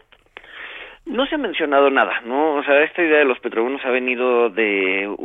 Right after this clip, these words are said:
eh, un par de años para acá, este, pero no, no se ha, no se ha mencionado mucho, ¿no? Y la verdad, vam-, digo, vamos a ser, eh, completamente honestos,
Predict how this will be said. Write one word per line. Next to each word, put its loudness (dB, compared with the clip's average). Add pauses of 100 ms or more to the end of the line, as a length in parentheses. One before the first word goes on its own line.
(140)
eh, -2
un -12
par 0
de 2
años -6
para -4
acá, 2
este, -8 (560)
pero 2
no, 2
no -2
se 0
ha, 4
no -4
se -8
ha -4
mencionado -4
mucho, -12
¿no? -6
Y -2
la 2
verdad, 2
vam-, 0
digo, 0
vamos -4
a -18
ser, -2 (200)
eh, -2
completamente -4
honestos, -2